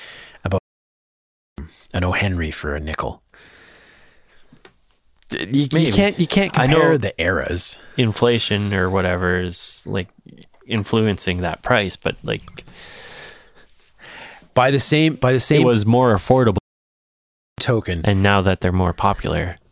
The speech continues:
Speaker 1: I have those, those Sennheiser four, um, four forty-ones downstairs.
Speaker 2: Yep.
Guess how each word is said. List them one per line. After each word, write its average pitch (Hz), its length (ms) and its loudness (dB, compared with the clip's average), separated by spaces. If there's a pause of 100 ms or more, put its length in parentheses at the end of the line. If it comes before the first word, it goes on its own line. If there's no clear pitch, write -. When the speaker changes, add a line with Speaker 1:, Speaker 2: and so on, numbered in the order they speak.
(140)
Speaker 1:
I 107 120 0
have 120 300 0
those, 98 500 -2
those 95 160 -2
Sennheiser 101 520 -2
four, 90 960 -2
um, 85 640 -4
four 107 220 -4
forty-ones 98 580 -2
downstairs. 117 640 -2
Speaker 2:
Yep. 107 140 0